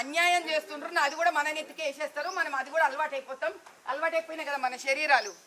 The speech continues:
అలవాటు అయిపోయినాయా లేదా? ఎందుకంటే డబ్బులు ఇస్తే ఓట్లు వేస్తున్నాం కదా మనం, మన శరీరాలు అన్నీ అలవాటు అయిపోయినాయి కదా. దేవుణ్ణి ఎత్తగొడితే కూడా అలవాటు అయిపోతాయి. అందుకే ఏమంటారు, సేఫ్ టెంపుల్ కాదు. నేను ఈరోజు అంటే భగవాన్, భగవాన్ కో బచావో ఆందోళన, ఇది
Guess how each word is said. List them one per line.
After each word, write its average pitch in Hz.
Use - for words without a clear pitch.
అలవాటు 349
అయిపోయినాయా 392
లేదా? 392
ఎందుకంటే 349
డబ్బులు 320
ఇస్తే -
ఓట్లు 349
వేస్తున్నాం 392
కదా 403
మనం, 330
మన 302
శరీరాలు 359
అన్నీ 392
అలవాటు 392
అయిపోయినాయి 427
కదా. 220
దేవుణ్ణి 339
ఎత్తగొడితే 302
కూడా 359
అలవాటు 247
అయిపోతాయి. 208
అందుకే 320
ఏమంటారు, 349
సేఫ్ 330
టెంపుల్ 359
కాదు. 269
నేను 269
ఈరోజు 269
అంటే 302
భగవాన్, 320
భగవాన్ 339
కో 359
బచావో 294
ఆందోళన, 240
ఇది 247